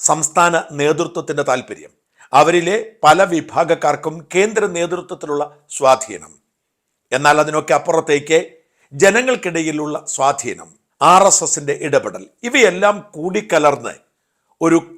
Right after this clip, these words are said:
കോംപ്ലിക്കേഷനാണ് വാസ്തവത്തിൽ ബി ജെ പി സംസ്ഥാന പ്രസിഡന്റ് നിയമനം.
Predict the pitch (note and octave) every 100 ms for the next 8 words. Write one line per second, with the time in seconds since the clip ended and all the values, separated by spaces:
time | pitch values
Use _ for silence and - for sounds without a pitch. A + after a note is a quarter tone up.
0 | G3 C4 C4+ A3 F3+ D#3 - C#3 C3 C#3
1 | B2+ C#3 C#3+ C3 C#3+ C#3+ D3 C#3 B2+ _
2 | _ - D3 C#3+ - D#3+ D#3 C#3+ C#3+ C3
3 | - C#3 C3+ D3 D#3 F3+ - -